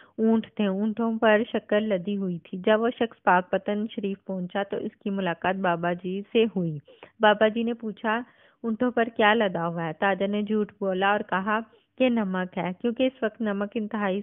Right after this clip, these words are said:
सस्ती और शक्कर बहुत महंगी हुआ करती थी।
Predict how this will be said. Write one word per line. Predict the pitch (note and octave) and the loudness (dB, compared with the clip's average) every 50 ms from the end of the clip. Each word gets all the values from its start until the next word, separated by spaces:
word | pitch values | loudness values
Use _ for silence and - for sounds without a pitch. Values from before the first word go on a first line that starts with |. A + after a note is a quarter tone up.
| - _ | -8 _
सस्ती | - G3 F#3+ - _ _ - - A#3+ B3 B3+ B3 _ _ _ _ _ _ _ - | -8 -8 -8 -10 _ _ -6 -4 -4 -4 -4 -6 _ _ _ _ _ _ _ -2
और | - A3 A3+ A3+ | 0 0 0 0
शक्कर | - B3 A#3 - A3+ A3 A3+ | -2 -6 -2 0 0 0 2
बहुत | G3+ G#3 A3+ A3 - - | 0 0 -2 -2 -2 -2
महंगी | G#3+ F#3+ F3+ F#3 F#3 G3+ | 0 0 0 0 0 -2
हुआ | A3 G#3+ G3 F3 E3+ | -2 0 0 -2 -2
करती | - - E3+ D#3 - - D#3+ E3 | -2 -4 -6 -6 -6 -10 -10 -8
थी। | - F3 F3+ | -10 -12 -12